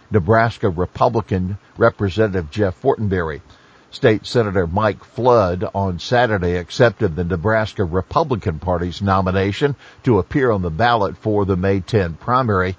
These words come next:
which will be followed by a June twenty-eighth special election to serve the rest of Fortenberry's term. Fortenberry resigned last month after being convicted of lying about receiving illegal campaign contributions.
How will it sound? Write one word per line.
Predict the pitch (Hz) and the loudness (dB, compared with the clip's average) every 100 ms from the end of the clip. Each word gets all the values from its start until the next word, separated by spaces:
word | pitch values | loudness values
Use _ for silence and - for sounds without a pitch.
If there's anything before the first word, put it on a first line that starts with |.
| - - - | -12 -20 -2
which | 131 - - | 0 0 -2
will | 120 | 0
be | 104 104 | 0 -2
followed | - 135 143 104 80 | -2 -2 2 0 2
by | 92 98 | 2 2
a | 117 | 0
June | 95 113 107 | 0 -2 -2
twenty-eighth | - 107 98 98 123 110 | -4 -4 -2 0 0 -2
special | - - 117 - 98 85 | -8 -2 -2 -2 -4 -2
election | 92 117 - 107 87 - - - | 0 0 0 -4 -4 -10 -20 -6
to | 98 | -6
serve | - 113 110 95 | 0 2 2 0
the | 113 | -6
rest | 90 101 92 - 107 | 0 2 2 -2 -10
of | - | -4
Fortenberry's | 98 - 87 82 78 - | -4 -2 -2 -4 -4 -10
term. | - 123 107 71 - - - - | -4 0 0 -2 -14 -20 -18 0
Fortenberry | 113 92 90 87 87 76 | 2 2 0 -2 -2 -4
resigned | 82 78 107 104 80 | -6 -2 -2 -2 -4
last | 82 82 - | -4 -6 -6
month | 92 95 - | -4 -4 -2
after | 95 95 98 | -4 -2 -2
being | 90 98 90 | 0 -2 -4
convicted | 95 76 98 107 101 85 | -6 -2 0 0 -2 -4
of | 76 | -4
lying | 87 107 107 92 | 0 0 0 -2
about | 85 95 - | -2 0 -2
receiving | 95 - 117 107 95 87 | -6 -4 -2 -2 -2 -2
illegal | 90 110 98 95 | 0 0 2 0
campaign | - 98 82 104 107 87 | 0 -4 -4 -4 -4 -4
contributions. | 92 82 92 85 113 117 95 73 - | -6 -6 -6 -2 -2 -2 -6 -8 -14